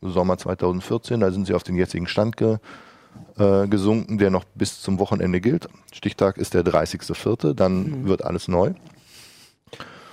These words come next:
Speaker 1: Und, ähm, da
Speaker 2: Aber
Speaker 1: sind wir jetzt im Moment bei einem, bei einem Stand von irgendwie zwanzig Cent, glaube ich, pro Minute.
Speaker 2: Aber das ist dann immer ein Tarif, der bei allen da sein muss. Also es ist jetzt nicht m-, mein Tarif, den ich, also jetzt ehrlich gesagt, wirklich nicht danach aussuche, wenn ich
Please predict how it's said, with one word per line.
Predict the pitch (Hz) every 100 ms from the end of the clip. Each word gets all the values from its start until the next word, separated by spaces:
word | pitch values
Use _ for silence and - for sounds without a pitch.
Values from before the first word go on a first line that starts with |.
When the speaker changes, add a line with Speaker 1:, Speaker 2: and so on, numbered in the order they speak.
| - - -
Speaker 1:
Und, | 113 113 107 -
ähm, | 104 104 104 87 95
da | 101
Speaker 2:
Aber |
Speaker 1:
sind | 123
wir | 113
jetzt | 104
im | 107
Moment | 104 107
bei | 101
einem, | 98 92
bei |
einem | 95
Stand | 92 92 92
von | 90
irgendwie | 85 85 90 87
zwanzig | - 85 -
Cent, | - 87 90 -
glaube | 78 76 73
ich, | -
pro | -
Minute. | 80 76
Speaker 2:
Aber | 156
das | 170 165
ist | 190
dann | 165 156
immer | 165 160 -
ein | 131 175 170
Tarif, | 151 123 165 -
der | 156
bei | 131 123
allen | 131 143 131 -
da | 127
sein | 127
muss. | 113 117
Also | 120
es | 123
ist |
jetzt | 147 -
nicht | 165 -
m-, | 143 143 - -
mein | 180 156 165
Tarif, | 170 160 -
den | 147 139
ich, | - -
also | - 113 107
jetzt | 117 107
ehrlich | - 143 -
gesagt, | 127 127 -
wirklich | 127 135
nicht | 143 120
danach | - 120 139 120
aussuche, | 139 139 - 131 143 120
wenn | 123
ich | 127 -